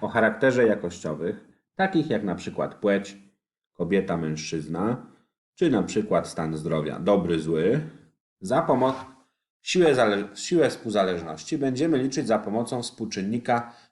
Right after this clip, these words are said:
Phi Pearsona, który będzie obliczany dla tablic dwudzielnych,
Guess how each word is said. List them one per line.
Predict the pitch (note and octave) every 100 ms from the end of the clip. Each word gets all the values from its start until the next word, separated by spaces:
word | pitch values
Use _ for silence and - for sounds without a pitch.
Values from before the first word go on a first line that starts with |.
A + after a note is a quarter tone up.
| _
Phi | - D#3
Pearsona, | D#3 G2+ - E2 D#2+ G#2+ E3
który | - C#3 A#2+
będzie | C3+ E3 D3+ D3+
obliczany | A2+ G2+ G2 B2+ C#3+ C3
dla | G2 G#2+
tablic | - C#3+ D3 C3 C3
dwudzielnych, | A2+ A2+ A#2 G#2 F2+ D#2+ E2 C3 F3 -